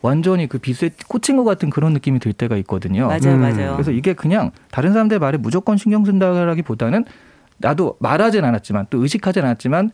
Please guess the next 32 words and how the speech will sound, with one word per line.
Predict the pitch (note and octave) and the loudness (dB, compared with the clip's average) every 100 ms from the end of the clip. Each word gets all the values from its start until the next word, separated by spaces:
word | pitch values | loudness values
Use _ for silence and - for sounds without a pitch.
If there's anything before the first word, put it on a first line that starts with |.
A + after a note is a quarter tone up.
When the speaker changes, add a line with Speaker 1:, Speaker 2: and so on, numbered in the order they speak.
| - - | -8 -4
Speaker 1:
무의식적으로 | C3 F3 G3+ - G#2+ A#2+ B2+ | 0 0 0 -2 -2 0 0
'아, | C3+ | -2
요런 | C#3+ F#3+ G3+ | 0 0 2
점이 | G3+ F#3 | 0 0
좀 | E3+ | -2
안타까운데, | D#3+ A#3 - E3 E3+ C3+ B2+ F3+ A3+ | -2 -2 -4 -6 -4 -4 -2 -4 -4
네, | B2+ D#3 | -6 -6
좀 | C#3+ A2 | -8 -4
아쉬운데'라고 | A#2 - G3 F#3+ F3 | -2 0 2 2 0
생각하는 | D#3+ G#3+ G#3+ G3+ F#3+ | 0 0 0 0 0
것들을 | D#3 D#3 D#3 | 0 -4 -4
건드렸을 | A#2 C3+ F3+ D#3 G#2 | -2 0 0 -2 -6
때, | - F#2 - - - - - | -4 -6 -8 -16 -20 -20 -2
그랬을 | C#3+ A#3+ A#3 | -2 0 -2
때 | E3 C3+ | -2 -2
좀 | A#2 G#2+ A2 | -2 -2 -2
더 | G#2 G2+ G#2+ | -2 -2 -4
크게 | - - | -4 0
와박히는 | D#3 G2 G2+ G2+ G2+ F#2 | 2 2 -2 -2 -2 -2
것 | G2 - | -6 -8
같아요. | - - - - | -12 -12 -20 -12
Speaker 2:
네. | D#3 D3+ | -8 -6
Speaker 3:
그렇죠. | C#3+ B2 F#3 | -2 0 -2
사실 | - G3+ A#3+ A#3 | -2 -2 0 0
근거 | - D#3+ F3 | 2 4 6
없는 | F3 F3 D3+ | 4 2 0
비난 | C#3+ C#3+ D#3+ D3+ | 0 2 2 2
같은 | C3+ D3+ D3+ | 0 -2 0
경우는 | B2 A2+ D#3 F#3 | 0 0 -2 -2
이제 | C3+ D3 B2+ - | 0 0 -2 -4
어느 | G#2 | -2
정도 | B2 C3 C3 E3 | 2 2 2 0